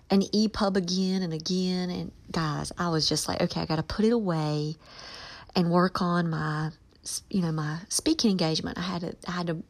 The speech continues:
make the flyer and everything up for that, the handout. So, so I just was like,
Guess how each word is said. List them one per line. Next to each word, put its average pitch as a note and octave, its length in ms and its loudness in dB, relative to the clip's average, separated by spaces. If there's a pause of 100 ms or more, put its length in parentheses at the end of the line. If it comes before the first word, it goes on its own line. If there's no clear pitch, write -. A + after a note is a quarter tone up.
(120)
make F3+ 240 0
the F3 80 -2
flyer F3 300 0
and E3 100 -2
everything D#3+ 320 -4
up - 120 -6
for - 120 -6
that, D#3 360 -2 (880)
the F3+ 100 6
handout. E3+ 580 0
So, F#3 220 0 (640)
so A#3+ 120 -2
I - 20 0
just G#3 220 -2
was G3+ 120 -4
like, F#3 140 -4